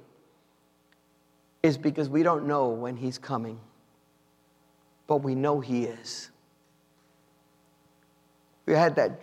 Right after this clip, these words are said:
we have this joke in our family sometimes around Thanksgiving because we all arrive whenever we arrive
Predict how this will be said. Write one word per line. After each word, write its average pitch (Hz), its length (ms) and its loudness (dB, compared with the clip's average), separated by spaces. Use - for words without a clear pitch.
we 156 100 4
have 170 160 4
this 139 160 2
joke 156 360 4
in 139 80 4
our 135 120 2
family 147 420 0
sometimes 143 580 -2
around 131 300 2
Thanksgiving 135 720 0
because 143 340 2
we 143 140 0
all 175 260 6
arrive 151 400 4
whenever 139 380 0
we 143 200 0
arrive 131 580 0